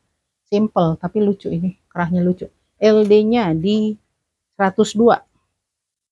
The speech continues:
Panjang depannya di enam empat, panjang belakangnya di enam enam. Yang mau nih harganya tiga puluh, bahannya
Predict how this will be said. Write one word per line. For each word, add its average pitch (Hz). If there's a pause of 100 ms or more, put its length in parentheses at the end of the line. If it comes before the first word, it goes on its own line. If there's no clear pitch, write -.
(140)
Panjang 165
depannya 160
di 151 (320)
enam 160
empat, 208
panjang 175
belakangnya 175
di 170
enam 165
enam. 151 (240)
Yang 175
mau 185
nih 180
harganya 175
tiga 170
puluh, 175
bahannya 170